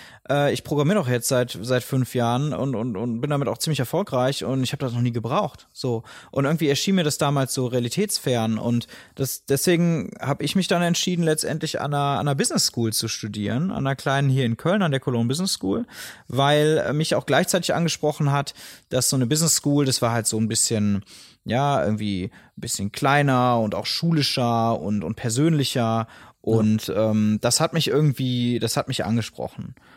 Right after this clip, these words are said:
Speaker 1: Und, ähm, hab dann während des Studiums, letztendlich war ich irgendwie das erste Jahr meines dreijährigen Bachelorstudiums, war ich noch so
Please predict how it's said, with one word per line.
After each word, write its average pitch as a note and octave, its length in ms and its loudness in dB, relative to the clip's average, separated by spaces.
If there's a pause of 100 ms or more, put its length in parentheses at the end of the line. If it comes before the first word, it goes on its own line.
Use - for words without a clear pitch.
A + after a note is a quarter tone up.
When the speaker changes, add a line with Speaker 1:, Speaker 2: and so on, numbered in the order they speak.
(280)
Speaker 1:
Und, A2 580 2
ähm, G#2 560 2 (140)
hab - 320 -6
dann D#3 520 2 (280)
während B2 400 -2
des A#2 80 -2
Studiums, D#3 480 2
letztendlich A#2+ 500 0
war A#2+ 140 2
ich A2+ 80 -2
irgendwie A#2 160 0
das A2 180 0
erste C3+ 340 0
Jahr C3+ 380 4
meines B2+ 260 2
dreijährigen B2 460 2
Bachelorstudiums, A#2+ 800 0
war A2+ 160 0
ich - 100 -6
noch A2 140 -2
so G2+ 340 -6